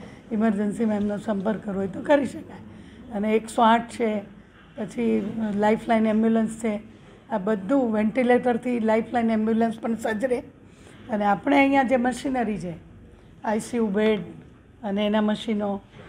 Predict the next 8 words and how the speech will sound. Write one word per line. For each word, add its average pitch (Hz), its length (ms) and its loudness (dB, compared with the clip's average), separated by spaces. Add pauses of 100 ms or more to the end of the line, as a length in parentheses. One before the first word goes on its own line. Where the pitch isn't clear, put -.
(300)
વેન્ટિલેટર, 208 640 0 (460)
આ 214 100 -4
બધાનું 220 640 2
રિહર્સલ 220 500 0
થાય, 233 260 0 (580)
મોક 190 240 -2
ડ્રિલ 220 260 0
થાય 226 260 2